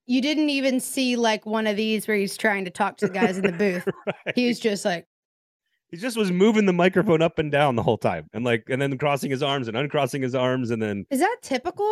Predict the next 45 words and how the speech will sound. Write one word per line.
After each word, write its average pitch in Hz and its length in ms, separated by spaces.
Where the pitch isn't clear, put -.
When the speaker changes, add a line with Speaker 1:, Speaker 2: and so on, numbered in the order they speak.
Speaker 1:
I'm 302 120
trying 415 260
to 415 60
remember 233 540
if 202 140
I 190 400
Speaker 2:
I-, - 160
it 165 120
is 208 140
Speaker 1:
It 320 60
Speaker 2:
a - 20
li- 381 220
Speaker 1:
is, 180 160
kind 262 400
of. 202 260
Speaker 2:
For 175 220
him, 143 640
he 151 300
likes 143 340
to, 135 360
he's 147 220
a 135 60
hands-off 151 680
in-game 123 520
coach. - 360
There's 101 140
no 131 140
question 120 320
about 95 220
that. 78 200
So 131 140
it's 135 100
not 170 240
crazy. 110 540
It 139 100
just, 190 220
it 143 120
just 185 180
looked 151 200
very 120 260
odd 82 360
that 110 120
it 104 140
didn't 147 240
look, 151 100